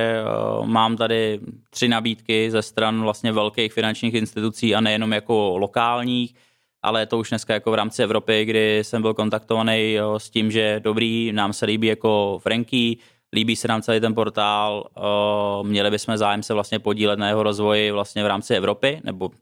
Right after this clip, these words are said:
to je ten, to je ten evropský jako, o, partner. A pak samozřejmě ty český, který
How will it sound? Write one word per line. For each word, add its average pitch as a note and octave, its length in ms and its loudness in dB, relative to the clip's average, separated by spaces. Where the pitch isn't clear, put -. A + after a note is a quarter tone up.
to F#2 60 0
je F#2+ 120 0
ten, F2+ 340 -2
to - 80 -4
je F2+ 160 2
ten F#2+ 240 -2
evropský G2 380 -2
jako, G#2 600 0
o, G2+ 680 -2
partner. A#2+ 420 0
A G#2 60 -2
pak G#2 160 -4
samozřejmě G#2 380 0
ty G#2+ 120 -4
český, G#2 380 -2
který G#2 380 -2